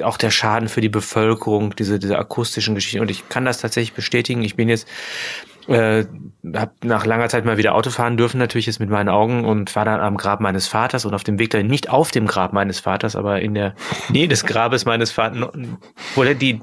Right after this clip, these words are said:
Landesregierung in N R W überlegt ja sozusagen auch die Abstandsgebote für Windkraftanlagen und Friedhöfe ein bisschen, äh, außer Kraft zu setzen, dass du demnächst also wirklich auch auf Gräbern Windräder pflanzen kannst.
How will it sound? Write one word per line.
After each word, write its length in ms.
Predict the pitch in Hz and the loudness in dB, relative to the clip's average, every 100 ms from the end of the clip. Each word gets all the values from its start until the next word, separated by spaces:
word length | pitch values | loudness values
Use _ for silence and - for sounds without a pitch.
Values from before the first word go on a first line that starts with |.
| - | -2
Landesregierung 640 | 113 127 139 131 123 131 | 0 2 0 0 0 0
in 60 | 120 | 2
N 80 | 117 | 2
R 140 | 113 | 2
W 120 | 120 | 4
überlegt 320 | 117 113 123 117 | 4 4 2 2
ja 140 | 110 | 2
sozusagen 300 | 107 110 107 | 2 0 0
auch 100 | 101 | -2
die 220 | - 107 | -2 0
Abstandsgebote 880 | 113 - 117 104 - 101 110 113 113 - - - - - - | 2 0 -2 -2 -2 2 2 4 0 -2 -12 -12 -14 -18 -14
für 340 | - 127 123 - - - | 2 4 4 0 -4 0
Windkraftanlagen 840 | 139 - 120 123 107 107 104 107 | 0 0 0 0 2 2 2 0
und 140 | 123 110 | -4 -4
Friedhöfe 420 | - 117 123 110 | 0 2 2 2
ein 100 | 104 | 2
bisschen, 400 | 107 - 110 107 | 2 2 2 2
äh, 300 | 107 104 104 | 0 0 2
außer 260 | - 101 117 | 0 0 0
Kraft 260 | - 110 | 0 -2
zu 100 | - | 0
setzen, 160 | 107 107 | 0 0
dass 120 | 98 | -2
du 80 | 101 | 0
demnächst 300 | 104 101 98 | 2 2 0
also 180 | 95 92 | -2 -4
wirklich 180 | 90 80 | -2 -2
auch 120 | - | -2
auf 180 | 87 - | -4 -2
Gräbern 460 | 92 87 85 90 | 0 2 0 0
Windräder 360 | 95 90 104 95 | -2 0 0 0
pflanzen 360 | - 98 101 | 0 -2 -2
kannst. 360 | 90 131 170 | -2 -2 -2